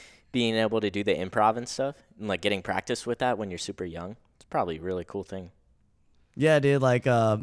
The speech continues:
Speaker 2: it's weird 'cause other schools or other people, like, "What, you're in drama class? That's gay." You know, like, the stigma, "That's gay," and all this other stuff. And I was like, "Dude, it's fun." And we had a lot of,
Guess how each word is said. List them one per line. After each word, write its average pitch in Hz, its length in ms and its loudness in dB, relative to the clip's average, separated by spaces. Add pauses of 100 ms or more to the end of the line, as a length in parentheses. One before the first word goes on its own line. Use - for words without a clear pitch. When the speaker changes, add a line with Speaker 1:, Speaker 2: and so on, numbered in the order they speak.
(220)
Speaker 2:
it's 190 200 6
weird 156 280 6
'cause 127 120 2
other 156 200 4
schools 160 520 4
or 123 220 6
other 139 220 4
people, 139 320 0
like, 113 160 2
"What, 117 160 0
you're 165 160 0
in 214 100 -2
drama 135 320 -4
class? 202 300 -4
That's - 180 -6
gay." 170 260 -16
You 135 120 -2
know, 127 80 2
like, 120 100 0
the - 80 -4
stigma, 117 320 -4
"That's 139 220 -4
gay," 147 420 -12 (360)
and - 100 -4
all 120 80 2
this 127 80 -2
other 131 160 2
stuff. 123 340 2
And 117 80 0
I 117 60 2
was 120 80 -4
like, 113 200 2
"Dude, 151 200 0
it's 202 160 -2
fun." 123 500 0
And 117 140 -2
we 143 80 2
had 151 100 2
a 143 60 2
lot 143 160 4
of, 117 200 2